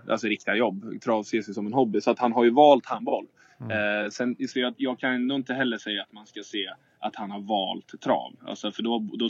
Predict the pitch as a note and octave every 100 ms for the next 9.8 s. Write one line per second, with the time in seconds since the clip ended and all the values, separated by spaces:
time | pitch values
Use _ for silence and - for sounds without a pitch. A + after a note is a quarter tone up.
0 | - - G#2+ G#2 F#2+ - F#2+ - F#2+ -
1 | A2 G2+ F#2+ F#2+ G2+ A#2+ - - A2 A2
2 | A2 A2+ G2+ F2 - - - G2+ - G2+
3 | C3+ C#3 B2 A2+ G#2+ _ - - - _
4 | C#3+ F3+ F#3+ F#3+ E3+ D3+ - F3 C#3 D3
5 | D#3 D3 C#3 C3 C3+ B2+ D3 B2+ - C3
6 | B2 A#2+ A2+ A2+ A#2+ A2+ - B2 B2+ D#3
7 | E3 B2+ B2 - - F#3 C#3 A2 - B2+
8 | A#2 G#2+ - C3+ D#3 - - - - A2+
9 | A2+ A2+ A#2 C3 A#2+ G#2+ A2 G#2+